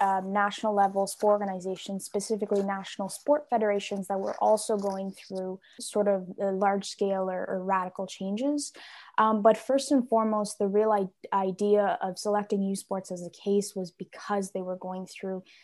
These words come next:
such changes in, in a multitude of different areas in their organization. And so it provided sort of that, uh, almost that extreme case scenario, um, where it could,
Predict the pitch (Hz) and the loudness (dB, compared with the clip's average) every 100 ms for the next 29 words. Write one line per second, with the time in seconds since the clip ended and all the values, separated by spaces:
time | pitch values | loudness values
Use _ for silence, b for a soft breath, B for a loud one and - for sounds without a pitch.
0 | b - 220 208 - - 240 - - 220 | b -2 0 0 -2 -10 -18 -14 -4 0
1 | 220 202 196 185 190 190 202 196 - 190 | 2 0 -2 -4 -6 -4 -2 -4 -6 -8
2 | 185 196 208 208 202 - 196 190 175 190 | -4 -2 -2 -4 -6 0 0 0 -4 -6
3 | - 190 185 - B B 196 190 190 185 | -6 -8 -8 -12 B B -4 -2 -2 -4
4 | 185 190 - 196 190 185 190 185 185 180 | -6 -8 -6 -4 -4 -4 -6 -6 -8 -8
5 | 170 180 190 277 277 254 240 220 208 B | -8 -8 -2 4 4 4 6 6 4 B
6 | B _ 208 208 208 196 196 208 208 208 | B _ -2 0 2 4 6 6 2 2
7 | 214 202 190 190 185 - 196 - 214 220 | 2 2 2 2 2 0 0 4 4 4
8 | - 202 196 202 - 233 214 208 196 _ | 2 2 0 -6 -6 -2 0 0 -2 _
9 | - - 208 208 208 185 190 220 262 294 | -8 2 2 2 -2 -2 0 0 0 -2
10 | B B B 202 196 196 190 208 202 202 | B B B 2 4 2 -2 2 4 4
11 | 202 - 196 - | 2 0 -2 0